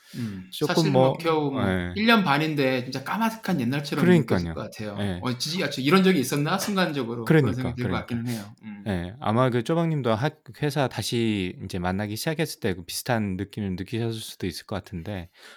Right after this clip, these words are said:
Speaker 2: 아, 근데 삼백 명 정도 모이니까 진짜
Speaker 1: 음.
Speaker 2: 대규모잖아요. 이렇게
Speaker 1: 그쵸.
Speaker 2: 그
Speaker 1: 음.
Speaker 2: 공간에, 갇힌 공간에 실내에서 삼백 명이 모이는 걸 볼 기회가 없기 때문에 아, 좀 뭔가 어,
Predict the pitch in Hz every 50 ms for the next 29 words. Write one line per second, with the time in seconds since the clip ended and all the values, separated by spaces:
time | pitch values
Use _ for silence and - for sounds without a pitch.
0 | - - 101 98 - 139 135 131 - - 226 240 254 285 285 269 254 247 220 180
1 | 143 139 113 107 120 110 95 92 95 101 104 95 82 82 - 113 110 101 87 82
2 | _ _ _ _ _ _ _ _ _ - - - 170 220 208 202 104 113 107 92
3 | 135 139 143 135 127 110 92 85 - - 82 78 80 82 104 110 90 82 90 85
4 | - - 92 82 82 80 80 82 82 - - - - 127 127 135 143 - - _
5 | - - 95 87 85 85 107 - - 98 95 98 113 110 104 95 85 82 82 80
6 | - - - - - 127 110 92 87 87 90 92 95 92 87 82 82 82 - -
7 | 135 131 127 131 120 110 - - 92 - 131 139 139 147 139 131 120 113 107 95
8 | 90 87 82 85 87 87 87 87 87 90 85 85 _ _ - - _ _ _ _
9 | - 95 85 - - - 110 101 - 95 82 78 76 _ - - 76 - - 98
10 | 87 80 78 78 80 78 80 90 - _ _ - - - - - - _ - 90
11 | 90 92 92 - 104 92 85 90 92 92 92 92 87 82 85 90 - _ _ _
12 | _ _ _ _ _ _ _ - 92 87 85 82 82 82 82 85 92